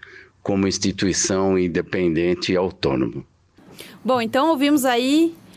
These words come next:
Speaker 2: Rafael Fuentes, representante do I D R, e bastante legal esse depoimento dele, né? Ele é fã aí, deu pra <laughs> ver que ele é fã do trabalho do,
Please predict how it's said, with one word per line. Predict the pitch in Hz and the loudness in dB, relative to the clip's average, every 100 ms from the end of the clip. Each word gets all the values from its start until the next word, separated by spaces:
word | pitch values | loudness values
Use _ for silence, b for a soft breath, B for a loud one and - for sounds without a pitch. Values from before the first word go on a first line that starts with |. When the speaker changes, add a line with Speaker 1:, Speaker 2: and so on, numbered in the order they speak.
| - | -8
Speaker 2:
Rafael | 220 220 233 262 | -6 0 0 0
Fuentes, | - 233 226 262 302 330 330 - 269 | 0 0 2 2 2 4 2 2 -2
representante | 220 247 233 226 247 - | -2 0 0 0 -2 0
do | 208 | -2
I | 226 | 0
D | 214 | 2
R, | 208 190 220 254 294 302 B B B B | 2 2 0 2 2 0 B B B B
e | 208 233 269 294 | -4 -2 0 -2
bastante | 226 233 233 277 302 | -2 -6 -2 -4 -2
legal | 302 208 196 247 | -2 0 0 0
esse | 247 | 0
depoimento | 208 208 202 190 190 208 175 | -2 0 0 0 -2 -6 -6
dele, | 175 208 190 | -4 -4 -6
né? | 185 190 196 | -8 -8 -8
Ele | 175 180 | -8 -8
é | |
fã | 180 - - 208 220 | -10 -10 -2 0 2
aí, | 180 202 202 | 0 -2 -2
deu | 180 | -4
pra | 185 254 | -2 -2
<laughs> | |
ver | 196 226 277 | 0 -2 -4
que | - 190 | -4 -2
ele | |
é | - | -2
fã | 208 220 226 | -2 -2 0
do | 220 | 0
trabalho | 202 180 185 196 196 | -2 -2 -2 0 -2
do, | 190 | -4